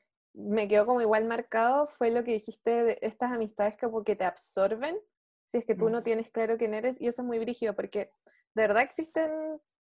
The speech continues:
Speaker 1: personas que, mm, tien-, no sé, quizá, ya, yo sí creo en las energías.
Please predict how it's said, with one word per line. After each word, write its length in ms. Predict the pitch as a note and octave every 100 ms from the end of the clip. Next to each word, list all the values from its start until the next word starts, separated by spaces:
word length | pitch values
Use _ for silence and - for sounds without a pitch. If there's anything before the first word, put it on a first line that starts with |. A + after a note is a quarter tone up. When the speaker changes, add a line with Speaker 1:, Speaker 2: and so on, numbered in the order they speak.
| _ -
Speaker 1:
personas 640 | B3+ - A#3+ B3+ C#4 - -
que, 500 | B3 A3+ A3 G#3+ G#3
mm, 320 | G3+ G3+ G#3 _ _ _ _ _ _ _ _ _ _ _ _ _ _ _ -
tien-, 260 | C#4 F4 -
no 200 | B3+ D4+
sé, 500 | - - A3 A3 G3+
quizá, 500 | G3 - A#3+ A#3 - F#3
ya, 240 | F#3 F#3 F#3
yo 120 | B3+
sí 200 | D4+ D4+
creo 280 | C#4+ C#4 D4+
en 100 | D4
las 200 | D4+ D4+
energías. 840 | C#4 C#4 - F3+ E3+ F3+ - -